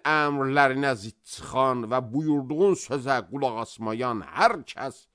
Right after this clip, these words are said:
öldürüləcək. Ancaq sən güclü və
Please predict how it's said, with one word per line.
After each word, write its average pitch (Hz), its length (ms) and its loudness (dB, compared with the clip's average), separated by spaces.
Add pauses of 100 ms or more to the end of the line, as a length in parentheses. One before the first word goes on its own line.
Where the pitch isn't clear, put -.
(400)
öldürüləcək. 95 800 -6 (720)
Ancaq 113 500 -4
sən 220 300 2 (260)
güclü 107 720 -6
və 85 160 -8